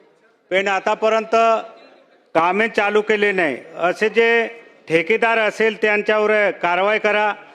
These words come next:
आणि जे संबंधित ते इंजिनियर आहे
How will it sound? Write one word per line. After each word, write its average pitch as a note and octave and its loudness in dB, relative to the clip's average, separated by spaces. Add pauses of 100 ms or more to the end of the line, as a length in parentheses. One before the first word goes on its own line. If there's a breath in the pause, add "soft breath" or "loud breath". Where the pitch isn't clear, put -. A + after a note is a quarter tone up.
(320 loud breath)
आणि A3 0 (580)
जे G#3+ 4
संबंधित A3+ 0
ते A#3 4 (120)
इंजिनियर A3+ 2
आहे E3 0